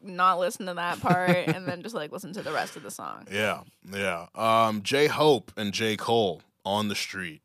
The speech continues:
Speaker 2: Um, now, I'll, I'll be honest, and I don't want B T S stans or anyone to jump me. Like, I really don't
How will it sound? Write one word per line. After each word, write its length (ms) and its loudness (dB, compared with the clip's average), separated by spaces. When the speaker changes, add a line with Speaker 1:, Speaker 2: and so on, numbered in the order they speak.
Speaker 2:
Um, 500 -4
now, 220 0
I'll, 260 6
I'll 200 4
be 180 -2
honest, 420 2
and 100 -6
I 60 0
don't 160 -2
want 480 -2
B 140 -8
T 180 -6
S 140 -2
stans 360 -4
or 80 -4
anyone 300 -4
to 80 -12
jump 240 -6
me. 140 -8
Like, 160 -6
I 60 0
really 300 -4
don't 380 -6